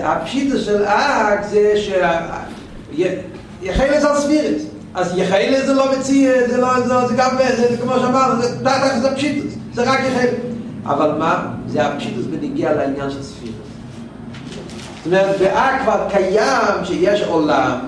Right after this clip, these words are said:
עולם פירושו עשר ספירס, עשר ותשע, עשר אחד עשר, זה הגדר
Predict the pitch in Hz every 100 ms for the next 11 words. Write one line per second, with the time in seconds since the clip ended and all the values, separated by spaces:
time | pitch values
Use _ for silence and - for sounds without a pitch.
0 | - 165 208 226 220 214 202 180 185 175
1 | 180 175 - - - 120 117 113 - 202
2 | 214 202 175 160 - 202 214 202 175 156
3 | - 139 135 - - 220 240 - 170 165
4 | 180